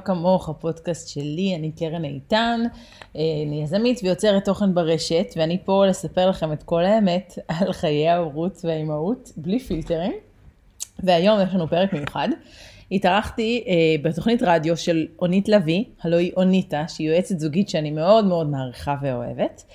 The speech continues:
ויצא מזה שני פרקים, כי דיברנו על שני דברים שכולנו, כולנו, כולנו מתמודדות איתם.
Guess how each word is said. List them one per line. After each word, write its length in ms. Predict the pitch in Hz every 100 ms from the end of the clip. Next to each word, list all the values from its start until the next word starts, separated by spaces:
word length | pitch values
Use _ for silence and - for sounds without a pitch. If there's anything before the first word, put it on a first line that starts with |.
| - - - -
ויצא 260 | 202 214 349
מזה 220 | 359 320
שני 240 | - 320 302
פרקים, 460 | 285 294 226 214 349 - - - _
כי 180 | 175 170
דיברנו 340 | 180 226 294
על 180 | 277 208 -
שני 380 | - 240 294
דברים 360 | 240 208 233 233 -
שכולנו, 840 | - 180 160 - 202 208 240 247 220
כולנו, 280 | 185 180
כולנו 240 | 175 160 160
מתמודדות 560 | 151 147 131 127 135
איתם. 260 | - 175